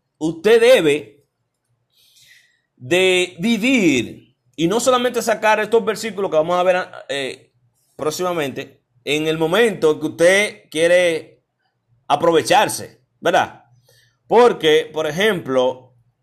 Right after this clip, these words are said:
eh, la esposa de Job, esa sierva, eh,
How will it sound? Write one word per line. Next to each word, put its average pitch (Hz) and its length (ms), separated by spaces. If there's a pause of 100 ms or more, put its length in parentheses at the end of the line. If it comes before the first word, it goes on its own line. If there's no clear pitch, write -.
(120)
eh, 135 840 (1900)
la 160 120
esposa 208 380
de 226 80
Job, 214 420 (2000)
esa 151 180
sierva, 160 640 (840)
eh, 127 720